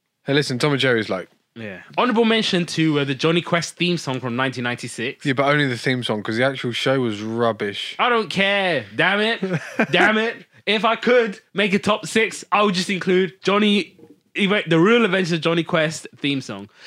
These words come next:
Speaker 2: You know some of these, um, Hanna-Barbera shows that are really, really, really iconic?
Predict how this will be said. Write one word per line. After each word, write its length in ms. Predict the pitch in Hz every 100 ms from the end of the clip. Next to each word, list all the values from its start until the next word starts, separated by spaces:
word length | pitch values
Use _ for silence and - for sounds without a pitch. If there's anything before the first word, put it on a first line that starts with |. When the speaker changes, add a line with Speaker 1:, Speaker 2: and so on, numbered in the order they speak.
| -
Speaker 2:
You 80 | -
know 80 | 262
some 220 | - 285
of 80 | 269
these, 260 | 226 214 180
um, 200 | 170 147
Hanna-Barbera 640 | 160 160 147 135 143 127
shows 480 | - 123 92 - -
that 120 | 113 -
are 180 | 104 110
really, 400 | 107 123 120 107
really, 240 | 107 101
really 260 | 101 104 98
iconic? 460 | 98 - 101 87